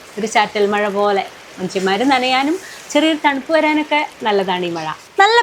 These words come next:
പച്ചക്കായ വെച്ചിട്ടാണ് ട്ടോ നമ്മൾ ഈ സ്നാക്ക് തയ്യാറാക്കാൻ പോണത്. അപ്പൊ പച്ചക്കായ കൊണ്ട് സാധാരണ ഉപ്പേരി അങ്ങനെയൊക്കെയല്ലേ നമ്മൾ ഉണ്ടാക്കുക. എന്നാ പിന്നെ ഒരു സ്നാക്ക് അങ്ങോട്ട് ആക്കിയിട്ട് ആ ഒരു പച്ചക്കായനെ അങ്ങോട്ട് രൂപമാറ്റം കൊടുക്കണം നമുക്ക്. അതിനായിട്ട് ഞാൻ ദാ പച്ചക്കായ നല്ല രീതിയിൽ മുറിച്ചെടുക്കുന്നുണ്ട്.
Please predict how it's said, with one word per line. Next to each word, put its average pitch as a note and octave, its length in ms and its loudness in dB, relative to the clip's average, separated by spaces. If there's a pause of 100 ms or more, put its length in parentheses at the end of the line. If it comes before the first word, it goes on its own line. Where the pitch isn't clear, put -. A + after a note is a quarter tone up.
പച്ചക്കായ F#4 640 2
വെച്ചിട്ടാണ് A#3+ 420 -2
ട്ടോ A3 80 -2
നമ്മൾ G#3 220 -2
ഈ A#3 100 -2
സ്നാക്ക് G#3+ 420 -6
തയ്യാറാക്കാൻ G#3 500 -2
പോണത്. F#3+ 280 -2 (280)
അപ്പൊ - 200 -20
പച്ചക്കായ B3+ 480 0
കൊണ്ട് D4 220 -2
സാധാരണ B3+ 320 2 (100)
ഉപ്പേരി A3+ 440 -4 (360)
അങ്ങനെയൊക്കെയല്ലേ A3+ 380 0
നമ്മൾ G#3+ 200 0
ഉണ്ടാക്കുക. F#3+ 400 0 (460)
എന്നാ A#3+ 160 2 (100)
പിന്നെ G3+ 240 0 (260)
ഒരു G3+ 200 -2
സ്നാക്ക് F3 440 -2
അങ്ങോട്ട് F#3 220 0
ആക്കിയിട്ട് F3 340 -6 (200)
ആ - 100 4
ഒരു G3 160 -4
പച്ചക്കായനെ G3 680 -2
അങ്ങോട്ട് F#3 280 -2
രൂപമാറ്റം G3+ 880 0
കൊടുക്കണം E3+ 340 -10
നമുക്ക്. - 220 -16 (360)
അതിനായിട്ട് C4 380 2
ഞാൻ G#3+ 140 0
ദാ F#3+ 160 4
പച്ചക്കായ F#3+ 400 -2 (120)
നല്ല F3 220 -4
രീതിയിൽ F3 300 -2 (400)
മുറിച്ചെടുക്കുന്നുണ്ട്. F3 640 -2